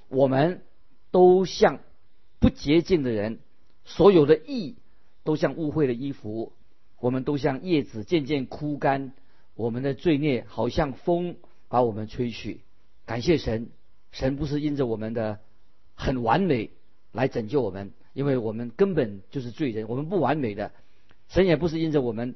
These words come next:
不完美而救我们，是因为神不能够降低他自己的标准，因为我们人是一个迷失的族类，这是我们人类今天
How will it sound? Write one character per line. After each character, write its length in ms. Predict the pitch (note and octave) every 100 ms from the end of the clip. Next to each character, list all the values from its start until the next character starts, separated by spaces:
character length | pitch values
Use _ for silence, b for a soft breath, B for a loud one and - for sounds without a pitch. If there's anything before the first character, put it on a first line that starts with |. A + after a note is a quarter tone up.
| -
不 140 | - D#3+
完 180 | C#3
美 320 | F3 B2+ G#2 - - - - -
而 100 | C#3+
救 160 | D#3+ F3
我 120 | B2
们， 200 | A2+ A2+ b b -
是 180 | - F#3
因 160 | G#3+
为 160 | G3+ E3
神 440 | - B2+ C3 D#3+ - - - - - -
不 100 | B3
能 300 | D#3+ D#3 G3
够 280 | F3+ - -
降 240 | G3+ D#3+
低 80 | C#3+
他 140 | D3 D3
自 160 | D#3
己 100 | A2
的 80 | A2
标 220 | G#2+ C3+
准， 220 | - G2 - - -
因 120 | - D#3+
为 80 |
我 100 | C3
们 140 | C3+ C#3
人 300 | B2 D3+ D#3 -
是 180 | - D3
一 20 |
个 100 | C3+
迷 240 | B2 A#2+ C#3+
失 280 | - E3+ D3
的 180 | C3 - - - -
族 220 | - C3+ D#3+
类， 220 | B2 - b b b
这 140 | - G3
是 240 | G3 C3 b b -
我 80 | C3+
们 100 | D#3
人 200 | B2+ C3+
类 180 | D3+ B2+
今 260 | - D#3+ D3
天 320 | C#3+ C#3+